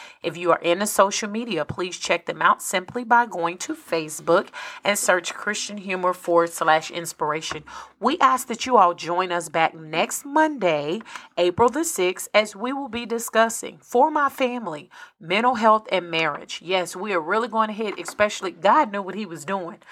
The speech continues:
<laughs> because we, we had to present these topics some time ago. So God knew what he was doing.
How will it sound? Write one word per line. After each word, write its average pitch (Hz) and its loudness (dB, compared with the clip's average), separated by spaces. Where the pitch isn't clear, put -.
<laughs> - -14
because 226 2
we, 294 4
we 254 -2
had 233 2
to 196 -8
present 208 -4
these 190 -8
topics 220 0
some 165 -10
time 196 4
ago. 170 4
So 170 -2
God 208 4
knew 202 -4
what 190 -8
he 196 -8
was 156 -18
doing. 175 -4